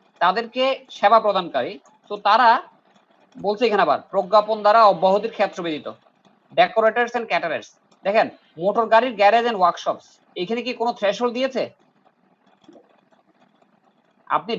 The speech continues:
ঢাকা শহরে যদি একটু মানে হাঁটেন, আপনি, আমি এখন যে জায়গায় আছি উত্তরা মনে করেন, বা আমার office যেখানে বারিধারা জে block, এক সময় ওটা পুরোটাই garage, মোটর garage and workshop ছিল। মানে এই পুরো garage এবং workshop যা আছে প্রত্যেককে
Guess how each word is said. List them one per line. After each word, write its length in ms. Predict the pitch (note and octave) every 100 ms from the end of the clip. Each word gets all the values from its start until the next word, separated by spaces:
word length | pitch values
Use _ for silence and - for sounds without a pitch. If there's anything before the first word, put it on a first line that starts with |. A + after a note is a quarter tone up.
| F3+
ঢাকা 180 | F#3 A3
শহরে 240 | A3 A3
যদি 140 | A3 A#3
একটু 220 | A3+ B3+ B3 - - _ _ -
মানে 140 | C3+
হাঁটেন, 340 | D3 F3+ G3+ E3+
আপনি, 220 | E2 B2+ D#3
আমি 200 | D3 E3 G3
এখন 120 | G#3
যে 100 | G3+
জায়গায় 260 | G3 F3+ F3+
আছি 100 | F#3+
উত্তরা 260 | E3+ F#3 F3
মনে 200 | D#3+ C#3 A#2+
করেন, 180 | C3 G3+ - _ _
বা 60 | D#3
আমার 140 | F3
office 240 | F#3 F3+ A3+ F#3+
যেখানে 200 | F#3+ F3+
বারিধারা 380 | D3+ D#3 D#3 D3+ D#3+ - D3
জে 100 | D3+
block, 240 | C3+ B2+ G3 _ _ _ _
এক 140 | D#3 D#3+
সময় 240 | - G#3+ F#3+
ওটা 120 | G3+
পুরোটাই 360 | G3 F#3+ G3+ F3+
garage, 220 | D#3+ E3 D3+
মোটর 180 | D#3+ E3+
garage 200 | E3+ F#3 F#3
and 80 | D#3+
workshop 320 | C#3+ C#3 D3+ -
ছিল। 120 | - - _ _ G3+
মানে 120 | A3
এই 160 | B3 A#3+ -
পুরো 180 | A#3+ B3+ F3 _ C3+
garage 260 | E3 G#3+ A#3+
এবং 100 | B3 F3+
workshop 380 | D3 D#3+ - G#3+ -
যা 100 | E3 F#3+ F3+
আছে 200 | - C#3+ - _ _
প্রত্যেককে 420 | F#3 - B3+ C4